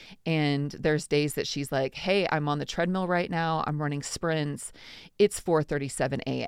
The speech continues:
M." And, like, sh-, that's badass. And also there's days that she shows up and she's like,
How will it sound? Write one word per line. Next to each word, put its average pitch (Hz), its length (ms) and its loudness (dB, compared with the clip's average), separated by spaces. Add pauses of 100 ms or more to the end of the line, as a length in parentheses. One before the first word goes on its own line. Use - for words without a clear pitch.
M." 117 400 -4 (180)
And, 147 480 2 (460)
like, 147 300 -2 (180)
sh-, - 220 -6
that's 143 360 -2
badass. 143 680 -2 (100)
And 190 200 2
also 190 360 2
there's 165 280 2
days 147 280 2
that - 120 -6
she - 160 -4
shows 151 360 0
up 147 180 2
and 151 80 -4
she's 151 200 -4
like, 147 220 0